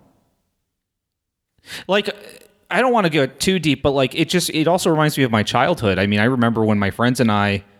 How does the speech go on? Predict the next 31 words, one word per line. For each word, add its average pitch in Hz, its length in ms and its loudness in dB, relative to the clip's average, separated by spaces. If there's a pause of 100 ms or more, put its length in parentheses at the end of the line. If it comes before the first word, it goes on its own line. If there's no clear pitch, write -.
(300)
literally, 120 520 0
we 107 160 0
played 123 240 -2
a 117 60 -2
game 131 280 0
called 107 480 -4
thirty 107 220 0
Second 131 320 -2
Fights. 170 380 -4 (960)
And 120 280 2
it's - 260 -2
in, 139 280 -2 (380)
<laughs> - 520 -12
legit, 185 340 0
like, 135 180 -4
we're 202 180 -4
best 156 420 -6
of 226 100 -4
friends, 247 440 -4
and 147 140 -6
it's 151 120 -4
like, 151 160 -2
"All 226 60 -2
right, 240 180 -4 (160)
for 156 100 -2
thirty 208 400 -4
seconds, 208 500 -2
one 135 200 -2
guy's 147 240 -4
gonna 190 140 -2
count, 147 340 -4